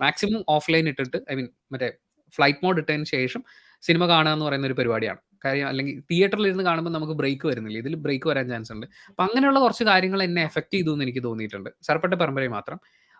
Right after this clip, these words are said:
ബാക്കിയുള്ളതിൽ എനിക്ക് അങ്ങനെ, അങ്ങനെ ഫീൽ ചെയ്തിട്ടില്ല. പറഞ്ഞത് കുറഞ്ഞു പോയി എന്ന് ഫീൽ ചെയ്തിട്ടുള്ള കുറേ സിനിമകളുണ്ട്. ഈ, എന്താ പറയാ, എന്നുവെച്ചാ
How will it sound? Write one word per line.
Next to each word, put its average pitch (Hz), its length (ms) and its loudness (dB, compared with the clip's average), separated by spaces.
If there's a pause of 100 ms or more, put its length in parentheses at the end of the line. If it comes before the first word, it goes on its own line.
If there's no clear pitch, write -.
(100)
ബാക്കിയുള്ളതിൽ 202 640 0
എനിക്ക് 185 200 -2
അങ്ങനെ, 160 400 -2 (460)
അങ്ങനെ 147 200 2
ഫീൽ 143 240 -2
ചെയ്തിട്ടില്ല. 117 400 0
പറഞ്ഞത് 180 280 4
കുറഞ്ഞു 185 340 4
പോയി 269 140 2
എന്ന് 247 120 2
ഫീൽ 208 200 -2
ചെയ്തിട്ടുള്ള 196 280 0
കുറേ 147 140 -2
സിനിമകളുണ്ട്. 104 440 -8 (540)
ഈ, 117 360 -6 (400)
എന്താ 117 160 -6
പറയാ, 107 200 -6 (200)
എന്നുവെച്ചാ 143 500 -4